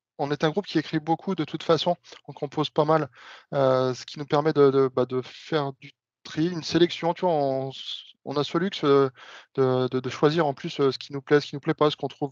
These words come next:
pertinent, ce qui l'est pas, est-ce qu'on se répète, est-ce qu'on se répète pas. Et, euh, et la pandémie, ben, on, on avait, bah, davantage de temps libre, justement, on a pu, euh, composer encore davantage. On a, notamment, c'est beaucoup fait plaisir, hein, spécialement Clem et Don, qui, qui avaient, euh,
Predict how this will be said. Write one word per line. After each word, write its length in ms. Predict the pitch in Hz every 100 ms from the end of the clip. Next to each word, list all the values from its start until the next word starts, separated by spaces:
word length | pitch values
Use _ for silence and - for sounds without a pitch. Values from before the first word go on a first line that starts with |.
| -
pertinent, 580 | 139 - 147 147 147 156
ce 80 | -
qui 140 | -
l'est 80 | 147
pas, 200 | 151 151
est-ce 100 | -
qu'on 80 | 135
se 80 |
répète, 340 | - 143 151 -
est-ce 80 | -
qu'on 100 | 131
se 80 | -
répète 240 | 135 135
pas. 180 | - 143 _ - - - - -
Et, 120 | 147
euh, 380 | 147 143 139 139
et 40 |
la 120 | 135 135
pandémie, 420 | 147 143 170 208
ben, 300 | 139 127 - - - - -
on, 720 | 131 127 120 120 117 117 117
on 80 | 127
avait, 240 | 123 131
bah, 240 | 123 117 117
davantage 400 | 123 139 156 139
de 80 | 135
temps 160 | 127
libre, 240 | 135 180 113
justement, 380 | - - 131 151
on 60 |
a 80 | 135
pu, 160 | 113 135
euh, 220 | 127 123
composer 360 | - 123 143 127
encore 200 | - 123
davantage. 440 | 139 143 147 147
On 100 | 135
a, 180 | 127 117 117 _ _ - - -
notamment, 320 | 139 156 170
c'est 160 | 180 147
beaucoup 240 | 147 -
fait 120 | 220 202
plaisir, 360 | 165 151 180
hein, 120 | 127
spécialement 440 | 127 - - 160 156
Clem 240 | - 147
et 80 | 143
Don, 240 | 160 175 156
qui, 200 | - 139
qui 100 | -
avaient, 140 | 131
euh, 260 | 135 131